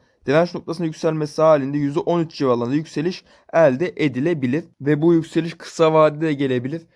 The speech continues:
Bunu da yine ifade etmek istiyorum. Platform hissesi olsun, A V D yazılım olsun, bunların hızlı bir şekilde yükselebileceğini düşünmekteyim. Ve buna ek olarak zaten hedef fiyatlarını çok abartarak vermedim. Bir iki direnç sonrasını veya bir direnç sonrasını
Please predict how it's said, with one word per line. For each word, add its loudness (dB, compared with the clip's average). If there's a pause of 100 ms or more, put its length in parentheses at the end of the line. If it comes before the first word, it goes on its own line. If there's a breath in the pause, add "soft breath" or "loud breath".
(160)
Bunu -4
da 2
yine 0
ifade -2
etmek -12
istiyorum. -10
Platform 0
hissesi -8
olsun, -4
A 0
V -2
D 0
yazılım 0
olsun, -6
bunların -2 (220 soft breath)
hızlı -2
bir 2
şekilde -4
yükselebileceğini -4
düşünmekteyim. -4
Ve 0
buna 2
ek 0
olarak 0
zaten 0 (120 soft breath)
hedef 2
fiyatlarını 0
çok -4
abartarak 2
vermedim. 2
Bir -2
iki -6
direnç 4
sonrasını -4
veya 6
bir 2
direnç 2
sonrasını -8